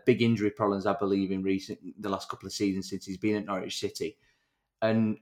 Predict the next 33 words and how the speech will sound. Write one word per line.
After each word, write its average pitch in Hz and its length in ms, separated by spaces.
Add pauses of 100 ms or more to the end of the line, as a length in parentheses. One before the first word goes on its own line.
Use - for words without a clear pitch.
all 143 140
of 113 80
a 107 60
sudden, 110 320
he 117 180
looks - 260
like 107 240
he 117 160
could 110 200
be 101 120
a 104 60
young 107 220
player 107 220
that's 98 120
gonna 104 140
take 107 180
the 104 80
Championship 107 560
by 95 160
storm 120 360
this 101 160
season. 95 240
He's 98 100
already 123 220
the 101 100
joint 110 260
top - 180
leading 101 260
goal 101 180
scorer 98 240
in 92 100
the 92 60
division. 104 480